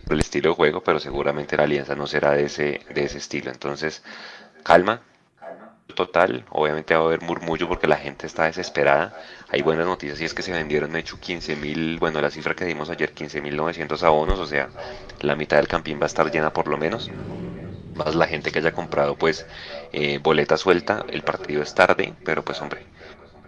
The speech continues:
la gente va a alcanzar a llegar con calma. Cuando es a las ocho de la noche, creo que la gente es más fácil que llegue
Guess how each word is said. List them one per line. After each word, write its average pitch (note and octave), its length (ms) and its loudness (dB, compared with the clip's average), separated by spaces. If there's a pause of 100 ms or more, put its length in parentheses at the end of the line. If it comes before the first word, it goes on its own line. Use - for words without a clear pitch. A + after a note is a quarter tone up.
la D2 60 -8
gente C#2+ 180 -4
va D#2 60 4
a D#2 40 4
alcanzar E2 360 0
a - 20 4
llegar D#2+ 300 2
con D2+ 160 -6
calma. E2+ 300 4
Cuando D#2+ 200 2
es D2 60 -6
a D#2+ 60 2
las E2+ 120 6
ocho E2 160 -6
de D#2 60 -2
la E2 80 0
noche, D#2+ 200 -4
creo D2+ 140 -2
que - 60 2
la F2 100 6
gente D#2 220 -6
es - 80 -10
más E2 160 0
fácil F2+ 260 -2
que E2 100 -2
llegue D2+ 280 0